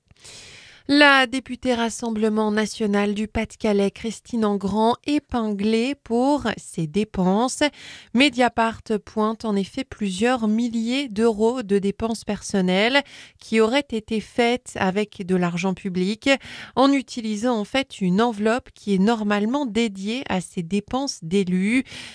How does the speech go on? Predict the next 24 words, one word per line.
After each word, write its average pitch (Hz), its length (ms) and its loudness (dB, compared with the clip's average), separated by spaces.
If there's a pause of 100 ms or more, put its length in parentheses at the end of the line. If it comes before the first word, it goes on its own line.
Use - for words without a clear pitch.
Selon 269 320 2
Mediapart, 214 680 0
cet - 360 -4
argent 190 320 0
aurait 190 160 0
été 185 360 -4
utilisé 196 680 -2
pour - 340 -6
payer 180 340 -2
des 165 140 -2
frais 190 300 -4
d'obsèques, 208 640 -2
une 175 180 0
pension 180 460 -6
pour 175 180 -8
ses 190 160 -4
chiens, 214 380 -2 (380)
un 214 120 2
abonnement 214 540 0
à 185 80 0
un 185 120 0
site - 380 -10
de 170 300 -2
rencontre 214 560 -2